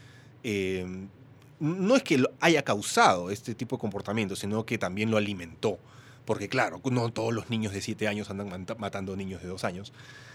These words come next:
Eh, y, bueno, ¿qué tiene que ver Cayetano Santos con el Petiso Orejudo? Que simplemente este, perdón, ¿qué tiene que ver Petis-, el Petiso Orejudo con Wilfredo Rodríguez? Que Wilfredo se identificaba como él. Incluso hay un reportaje,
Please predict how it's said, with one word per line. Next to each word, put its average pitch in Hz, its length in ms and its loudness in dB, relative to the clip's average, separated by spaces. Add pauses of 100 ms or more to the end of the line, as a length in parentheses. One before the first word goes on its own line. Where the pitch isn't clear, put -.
(200)
Eh, 117 400 4
y, 143 320 2
bueno, 143 300 4 (220)
¿qué 160 80 0
tiene 165 240 2
que 143 80 6
ver 147 320 6
Cayetano 127 480 6
Santos 127 380 4
con 117 120 -2
el 98 100 0
Petiso 120 300 -2
Orejudo? 196 360 -2
Que 98 100 -10
simplemente 101 480 -2
este, 104 340 -2 (640)
perdón, 139 300 10
¿qué 143 100 2
tiene 202 200 6
que 151 80 8
ver 160 160 8
Petis-, 160 360 4
el 110 160 2
Petiso 160 340 0
Orejudo 113 400 2
con 107 200 0
Wilfredo 123 440 2
Rodríguez? 120 560 4 (420)
Que 147 160 8
Wilfredo 131 540 6
se 127 340 6 (320)
identificaba 127 760 6
como 95 280 0
él. 87 160 -6 (240)
Incluso 180 500 4
hay 170 200 6
un 175 220 4
reportaje, 147 680 2